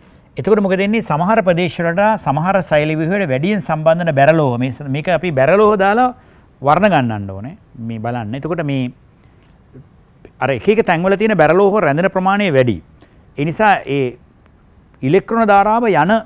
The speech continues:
සමහර ඒවා වැඩිපුර යනවා සමහර තැන්වලින්, සමහර තැන්වලින් අඩුවෙන් යනවා. ඒ නිසා තමයි ප්‍රතිබිම්බයක් නිර්මාණය වෙන්නේ. හැම විටම ඉලෙක්ට්‍රෝන නික්ෂේපයේදී අජීවී නිදර්ශක භාවිතා කරන්නේ. මොකද ඒ, මොකද මේ නිදර්ශකය රික්තකයක් තුල තියෙන්න ඕන.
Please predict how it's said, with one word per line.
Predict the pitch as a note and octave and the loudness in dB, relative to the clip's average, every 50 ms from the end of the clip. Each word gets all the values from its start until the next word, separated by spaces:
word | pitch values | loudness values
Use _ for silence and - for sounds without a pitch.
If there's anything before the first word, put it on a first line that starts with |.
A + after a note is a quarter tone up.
| - _ | -8 _
සමහර | - - D#3 D#3+ F3 F#3+ G#3 | -6 -6 -2 -2 0 0 0
ඒවා | A3+ A3+ G3 | 2 2 2
වැඩිපුර | D#3+ D#3+ A3 B3 C#4+ C#4 | 4 2 4 4 4 4
යනවා | B3 G#3+ F#3 E3+ D#3 | 6 4 4 2 0
සමහර | C#3 - C#3 C#3+ C#3+ C3 C3 | 0 -2 -2 -2 -2 -2 -4
තැන්වලින්, | C#3+ C#3+ C3+ C#3 D#3+ G3 | -6 -4 -4 -4 -6 -6
සමහර | F3 - E3 D3+ D#3 D3+ D3 | -6 -6 -4 -4 -4 -4 -4
තැන්වලින් | D#3+ D#3+ E3+ F#3 G#3+ G#3 | -6 -6 -4 -4 -6 -4
අඩුවෙන් | C#3+ C#3 D3 D3+ C#3+ B2 G#2+ | -2 0 0 0 0 0 -2
යනවා. | F#2+ F2 E2+ E2+ - - _ _ _ _ _ _ - | -4 -8 -12 -16 -20 -20 _ _ _ _ _ _ -2
ඒ | D3 | 0
නිසා | F3+ G3+ - - A3 G3+ | 0 2 2 2 0 2
තමයි | A#3+ B3+ C4+ | 2 0 0
ප්‍රතිබිම්බයක් | A3+ F#3+ F3+ C#3 C#3+ E3 E3+ E3 E3+ F#3+ F#3+ - | 0 -2 -2 -2 0 0 0 0 0 -2 -2 -2
නිර්මාණය | E3 D3+ C3+ B2+ B2 A2 G2+ F#2 F#2 | -2 -2 -2 0 -2 -2 -4 -6 -10
වෙන්නේ. | F2 D#2+ D2 - _ - _ _ _ _ _ - | -12 -14 -16 -20 _ -20 _ _ _ _ _ -4
හැම | - D#3 E3 | -2 0 4
විටම | A3 B3 C4+ C#4+ C4 D4+ D4+ | 4 4 4 4 2 2 2
ඉලෙක්ට්‍රෝන | D4 B3 G3 F#3+ F#3 - - G3+ F#3+ | 2 2 2 0 0 0 -2 -2 -2
නික්ෂේපයේදී | F#3 F#3 D3 - - - E3+ E3+ D#3+ F#3 G#3 B3+ - _ _ _ _ _ - | -2 -6 -6 -8 -8 -4 -4 -2 -2 -2 -4 -6 -8 _ _ _ _ _ -4
අජීවී | B2+ A2 G#2+ G3 A#3+ B3+ B3 | -4 -2 0 2 4 4 4
නිදර්ශක | G#3+ G3+ F#3 F#3 D#3 - G3 F#3 G3 | 4 4 2 2 0 0 -4 -2 2
භාවිතා | E3+ D3+ C3+ B2 B2 - G#2 F#2+ | 2 2 2 2 -2 -6 -8 -12
කරන්නේ. | F2+ F2 D2+ C#2 - - - | -12 -14 -16 -18 -20 -20 -14
මොකද | - B2 B2+ - E3+ | -12 -8 -6 -2 0
ඒ, | F3 G3 A#3+ B3+ _ _ _ _ - - - - - - - _ _ - | 0 0 0 0 _ _ _ _ -18 -18 -18 -20 -20 -20 -20 _ _ -8
මොකද | C#3+ C#3 G#3 G3 G3 | -2 0 0 2 2
මේ | F#3 E3+ D3+ C#3+ - _ _ _ - | 2 0 -2 -4 -6 _ _ _ -10
නිදර්ශකය | B2 B2 C3+ D3 E3 F#3 G#3+ - - G#3 G3+ A3+ B3 C4+ C#4+ D4+ - - _ _ - | -6 -2 0 4 4 4 2 2 0 -2 0 4 4 4 4 4 0 -16 _ _ -6
රික්තකයක් | - D3+ D#3+ D3+ - - A#3 G3+ A#3 A3 A3 - | -2 -2 -2 0 2 2 4 4 4 2 4 2
තුල | A#3 A#3 A#3 | 2 2 2
තියෙන්න | - E3+ C3+ A#2+ G#2+ G2 | 2 2 -2 -2 -2 -4
ඕන. | F2 E2 | -8 -12